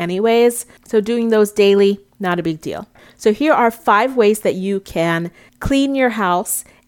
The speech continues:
and come up with an organization system to do it. I want you to try a few different ways and then figure out which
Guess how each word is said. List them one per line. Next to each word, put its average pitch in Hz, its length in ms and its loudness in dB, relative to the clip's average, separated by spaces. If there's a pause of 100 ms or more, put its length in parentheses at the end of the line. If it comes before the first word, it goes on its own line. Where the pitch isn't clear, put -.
(180)
and 226 420 0
come 214 200 -4
up 208 120 -6
with 190 140 -4
an 180 220 0 (100)
organization 196 640 0
system 160 520 -8 (220)
to 160 420 -4 (180)
do 156 160 -6
it. - 220 -10 (200)
I 220 40 -6
want 220 180 0
you 240 60 -2
to 208 120 4
try 220 200 0
a 226 100 0
few 247 140 -4
different 240 300 0
ways 220 460 4 (260)
and 196 140 0
then 185 100 0
figure 202 240 2
out 185 160 2
which - 380 -6